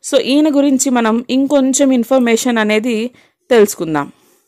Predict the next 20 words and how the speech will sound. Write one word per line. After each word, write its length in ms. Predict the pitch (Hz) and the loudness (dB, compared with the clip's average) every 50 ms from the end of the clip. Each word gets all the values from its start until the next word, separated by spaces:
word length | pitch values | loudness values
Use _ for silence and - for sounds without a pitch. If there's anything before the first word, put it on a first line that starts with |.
| _ _ _ _ _ _ _ _ _ _ _ _ _ | _ _ _ _ _ _ _ _ _ _ _ _ _
So 140 | 247 214 - | -10 -6 -2
చూడండి, 420 | 269 269 262 269 269 254 302 349 381 - _ _ - _ _ _ - | 0 2 2 2 0 0 -2 -4 -6 -10 _ _ -20 _ _ _ -10
ఇక్కడ 500 | 240 240 254 240 247 233 226 226 247 247 - _ _ _ _ _ _ _ _ _ _ _ | -2 0 0 2 2 2 2 0 0 -2 -6 _ _ _ _ _ _ _ _ _ _ _
కేదార్నాథ్ 600 | 240 240 226 226 254 254 254 247 254 262 254 247 | 4 4 4 4 4 2 2 2 0 0 -2 -2
అగర్వాల్ది 760 | 240 226 233 226 233 233 233 226 226 226 233 285 339 415 440 - | -2 -2 0 0 2 2 2 4 2 2 2 0 -2 -2 -4 -4
ఇంకొక 260 | 233 220 214 233 220 247 | -4 -2 -2 0 0 2
ఇమేజ్ 440 | 226 208 208 208 214 220 220 196 | 2 2 2 2 2 0 0 -2
ఇక్కడ 200 | 196 - - 202 | -2 -4 -4 -4
మనకు 240 | 202 208 196 190 190 | -2 -2 -4 -4 -4
కనబడుతోంది. 760 | - 190 190 196 202 196 196 196 202 190 190 202 254 330 427 - - _ _ _ _ _ _ _ _ - | -6 -4 -2 -2 -2 -2 -2 -4 -4 -4 -2 0 0 0 -2 -4 -8 _ _ _ _ _ _ _ _ -4
उनका 320 | 254 247 240 - 285 302 | -4 -2 0 2 2 2
जन्म 480 | 269 220 208 233 262 285 302 349 359 320 | 2 0 2 2 2 2 2 2 0 -2
कहाँ 420 | - - 247 233 233 254 269 277 | 0 0 -2 0 0 0 0 2
पे 180 | 262 294 285 277 | 2 2 2 2
हुआ 320 | 269 254 226 214 202 196 | 2 2 2 2 2 2
है? 480 | 196 196 202 196 190 185 170 160 - _ _ _ _ - | 0 0 2 2 2 2 0 -2 -6 _ _ _ _ -8
So, 100 | - - | -2 0
ఆయన 180 | 247 233 233 226 | 0 2 2 2
ఎక్కడ 300 | 220 220 - - 339 392 | 2 0 0 0 2 2
జన్మించారు? 1040 | 370 254 240 214 208 208 214 226 226 226 - 247 214 190 180 180 185 180 175 175 | 4 4 2 2 2 0 0 0 0 2 2 2 4 4 4 4 2 2 2 0